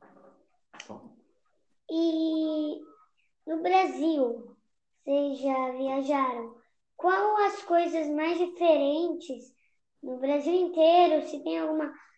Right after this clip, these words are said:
cidade que também é muito bonita,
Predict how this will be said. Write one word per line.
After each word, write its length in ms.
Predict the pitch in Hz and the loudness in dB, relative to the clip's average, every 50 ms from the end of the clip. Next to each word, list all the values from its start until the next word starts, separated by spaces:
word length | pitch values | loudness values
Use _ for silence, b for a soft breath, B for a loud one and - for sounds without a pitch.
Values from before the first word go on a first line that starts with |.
| B B _ - 269 | B B _ -10 -4
cidade 400 | 262 277 277 294 302 285 - - | -2 0 0 0 0 -2 -6 -6
que 140 | - 302 | -6 -6
também 420 | 277 294 285 294 294 294 302 302 302 | -4 -2 -2 -2 -2 -2 -2 -2 -2
é 40 | 302 | -2
muito 360 | 294 294 302 320 - 339 302 | -2 -2 -2 -2 -2 -2 0
bonita, 960 | 285 330 330 311 302 302 302 330 349 349 349 349 339 311 285 269 254 - | 0 0 0 0 0 0 0 2 2 2 2 0 0 0 0 0 -2 -4